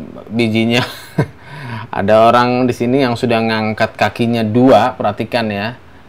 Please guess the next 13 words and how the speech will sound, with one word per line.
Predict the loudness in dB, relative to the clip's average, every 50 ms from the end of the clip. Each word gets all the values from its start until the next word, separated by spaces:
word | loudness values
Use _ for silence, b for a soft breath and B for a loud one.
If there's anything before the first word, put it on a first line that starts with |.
| -20 -16 -12
Dan | -6 -2 0 2 2 2 2 0 -2 -4
pemiliknya | -2 -2 -2 0 0 0 0 0 -2 -2 -2 0 2 2 2 2 2 2 2
nggak | 2 4 6
tahu | 6 6 8
dia | 6 6
mau | 4
ngapain, | 4 2 0 0 2 2 2 2 2 2
dia | 2 2 2
mau | 2 2
pencet | 0 0 0 0 2 2 0 0 2
kali | 0 0 0 0 0
testikelnya. | -2 -2 -2 -2 -4 -2 0 0 0 0 0 -2 -4 -6
<laughs> | -8